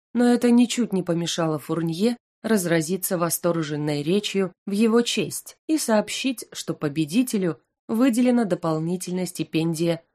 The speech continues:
от короны. Раздались завистливые шепотки. Наверное, мало ещё кто знал,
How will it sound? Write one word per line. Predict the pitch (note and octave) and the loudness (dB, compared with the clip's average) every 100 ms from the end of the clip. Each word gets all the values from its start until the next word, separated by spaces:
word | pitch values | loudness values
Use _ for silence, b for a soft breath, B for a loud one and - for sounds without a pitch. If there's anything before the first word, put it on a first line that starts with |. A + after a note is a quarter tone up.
| _ | _
от | G#3 - | -8 -4
короны. | A3 G#3+ D#3 C3 C#3 _ _ _ _ _ _ - | 0 0 0 -2 -8 _ _ _ _ _ _ 0
Раздались | E3+ D#3+ D#3 D#3+ D#3 A3 A#3 - | 2 2 4 4 6 2 0 -6
завистливые | E3+ D#3 C#3+ D#3+ E3 E3 D#3+ D#3+ | -2 0 2 0 0 0 0 0
шепотки. | - - D#3+ - - C#3 - _ _ _ _ | -4 -6 -6 -6 -10 -10 -14 _ _ _ _
Наверное, | G3 G3 F#3+ F#3 F#3 F3+ | 6 6 6 4 4 4
мало | F#3 F#3+ F3+ | 4 4 4
ещё | F3+ - F#3 | 2 -2 -6
кто | - F#3 | -4 -4
знал, | F3+ A#3 G3 | -2 0 0